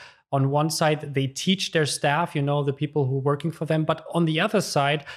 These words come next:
the most respected people will say what they know and what they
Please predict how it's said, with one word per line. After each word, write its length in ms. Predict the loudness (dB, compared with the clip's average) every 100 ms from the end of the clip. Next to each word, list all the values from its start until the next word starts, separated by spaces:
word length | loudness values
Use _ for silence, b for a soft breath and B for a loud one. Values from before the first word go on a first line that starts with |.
| B -2
the 80 | 4
most 380 | 4 4 2 -2
respected 640 | -2 -2 -4 -2 -8 -6
people 480 | -2 0 2 0 -2 B B
will 180 | 2 2
say 680 | 2 2 4 6 4 2 -8 _
what 260 | 0 0 2
they 100 | 2
know 360 | 4 4 2
and 200 | 2 2
what 200 | 0 -2
they 200 | -4 -6